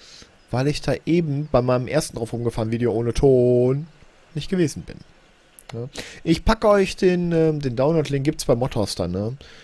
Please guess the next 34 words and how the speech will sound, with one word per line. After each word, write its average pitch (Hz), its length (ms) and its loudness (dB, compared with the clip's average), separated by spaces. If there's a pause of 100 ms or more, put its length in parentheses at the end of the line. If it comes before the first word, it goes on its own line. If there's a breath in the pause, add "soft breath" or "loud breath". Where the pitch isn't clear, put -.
(140 loud breath)
Ich - 80 -10
hab 127 100 -4
das - 160 -2
Ding 131 460 -2
gestern 139 540 0
geladen 131 480 2
schon, 147 300 2
aber 120 160 0
gestern 117 300 -4
war 110 100 2
ja 107 60 2
Bescherung 113 540 -2
und 107 160 -4
so, 110 200 -2
ne? 98 220 -4
Hat 85 100 -8
keine 87 140 -8
Zeit 85 200 -6
gehabt, - 320 -10
ein 82 60 -12
drauf - 180 -14
rumgefahren 85 360 -8
Video 76 180 -12
zu - 140 -14
machen. 90 360 -12 (840 loud breath)
Ähm, 135 800 4 (360)
also 127 360 2
der 123 180 2
Download 123 320 6
dauert 110 200 4
ein 101 40 -4
paar 110 160 2
Sekunden, 101 460 -2
ne? 85 240 -4